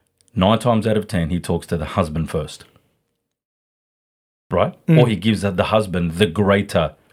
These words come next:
Speaker 1: job.
Speaker 2: I, I, I think that precedent is, is set by, via God's creation.
Speaker 1: Absolutely.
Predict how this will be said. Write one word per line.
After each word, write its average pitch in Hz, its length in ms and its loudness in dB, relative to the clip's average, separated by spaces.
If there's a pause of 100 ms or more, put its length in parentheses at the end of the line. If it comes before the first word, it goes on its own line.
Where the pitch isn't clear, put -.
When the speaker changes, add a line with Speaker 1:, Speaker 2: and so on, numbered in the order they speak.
Speaker 1:
job. - 260 2
Speaker 2:
I, 220 100 6
I, - 100 -8
I 160 60 2
think 185 260 0
that 143 160 2
precedent 123 420 0
is, - 320 -6
is 113 180 -6
set 127 440 -8
by, 110 440 0 (180)
via 120 260 2
God's 104 300 -4
creation. 117 600 -4
Speaker 1:
Absolutely. 85 520 -4